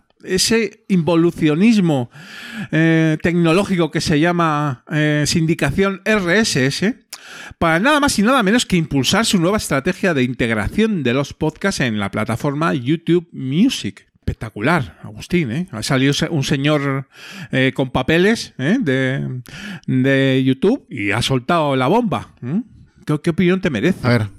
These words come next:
Speaker 2: nosotros es que a nosotros siempre nos ha gustado el feed, entonces me parece correcto y interesante y, y de aplaudir que eso, que le den esa, ese, esa importancia al feed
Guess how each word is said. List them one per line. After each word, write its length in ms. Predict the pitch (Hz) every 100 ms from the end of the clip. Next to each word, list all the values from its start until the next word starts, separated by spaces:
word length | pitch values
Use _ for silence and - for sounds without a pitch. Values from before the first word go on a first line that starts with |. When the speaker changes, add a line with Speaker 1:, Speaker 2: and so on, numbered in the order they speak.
| - _ _
Speaker 2:
nosotros 640 | 95 92 98 - 98 101 95
es 140 | 98
que 100 | 98
a 60 | 95
nosotros 420 | 95 - 98 95
siempre 300 | 95 90 98
nos 180 | 98 98
ha 60 |
gustado 400 | 95 92 98 95
el 80 | 95
feed, 320 | - 104 92
entonces 840 | 90 85 95 - 95 98 101 98
me 200 | 104 98
parece 1080 | - 90 90 95 95 95 95 92 90 87 85 92 - - _ _
correcto 720 | - 107 104 101 - 147 139
y 480 | 113 98 95 90 92
interesante 920 | 95 92 98 95 117 127 131 147 123 98
y, 640 | 95 92 90 92 87 87 - - -
y 220 | - 123 113
de 80 |
aplaudir 600 | 117 104 101 104 127 131
que 420 | - 113 98 95 92 - _
eso, 320 | 123 117 92 - _ _ _
que 340 | - 98 95 92
le 140 | 98
den 280 | 95 113 117
esa, 840 | 120 - 120 110 104 95 90 87 98
ese, 720 | 107 - 107 101 92 87 92 _ _ _ _
esa 200 | 123 185
importancia 560 | 139 139 147 156 135 113
al 80 |
feed 220 | 104 143